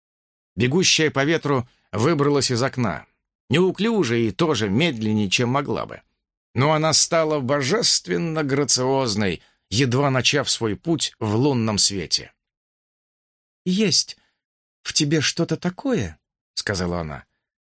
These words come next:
когда твои отношения с рыжеволосой рухнут, я приду за тобой. Ты будешь изумлен. О нас заговорит весь город.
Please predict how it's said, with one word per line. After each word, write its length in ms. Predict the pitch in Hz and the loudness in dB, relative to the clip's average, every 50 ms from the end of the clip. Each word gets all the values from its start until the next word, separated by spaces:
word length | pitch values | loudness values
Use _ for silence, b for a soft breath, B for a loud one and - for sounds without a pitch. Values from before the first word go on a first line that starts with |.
| _ _ _ _ _ | _ _ _ _ _
когда 280 | _ 196 185 175 196 196 | _ -2 0 2 0 0
твои 300 | 185 - 170 180 180 190 | 0 0 2 4 4 2
отношения 760 | - - 165 170 _ 170 170 165 - - 202 180 170 165 156 | 2 0 -4 -4 _ -2 0 0 2 2 2 2 2 2 0
с 140 | - - - | 0 0 0
рыжеволосой 720 | 160 165 151 160 156 160 175 196 202 185 - - 175 165 | -2 0 0 0 0 2 2 2 2 2 2 2 0 -2
рухнут, 480 | 180 196 233 - - - 80 - - _ _ _ _ _ _ _ _ _ _ _ _ _ _ _ _ _ _ _ _ _ _ _ _ _ | -2 -2 -4 -6 -6 -12 -12 -14 -14 _ _ _ _ _ _ _ _ _ _ _ _ _ _ _ _ _ _ _ _ _ _ _ _ _
я 180 | 165 196 208 185 | 0 2 2 0
приду 340 | - 233 233 226 - - | 0 -2 -2 -2 -2 -4
за 120 | 117 80 - | -6 -6 -6
тобой. 320 | - - - - - _ _ _ _ _ _ _ _ _ _ _ _ _ _ _ _ _ _ | -10 -14 -16 -16 -20 _ _ _ _ _ _ _ _ _ _ _ _ _ _ _ _ _ _
Ты 120 | - 147 | -2 -2
будешь 380 | 143 139 156 156 156 156 - - | 0 0 -2 -2 0 -2 0 0
изумлен. 540 | 180 170 196 226 233 175 113 139 170 131 - _ _ _ _ _ _ _ _ _ _ _ _ _ _ _ _ _ | 0 0 0 0 2 0 0 0 -2 -6 -8 _ _ _ _ _ _ _ _ _ _ _ _ _ _ _ _ _
О 160 | - 131 147 151 | 0 2 2 4
нас 420 | 170 208 208 190 - - - - b b b b | 2 2 2 2 2 2 2 0 b b b b
заговорит 680 | 113 113 147 165 143 156 156 151 160 170 196 185 180 156 | 0 0 0 2 0 0 0 0 0 0 -2 -2 -2 0
весь 240 | 170 185 180 - | 0 2 2 0
город. 420 | 170 160 202 196 190 - - - | 0 -2 -2 -2 -2 -6 -10 -16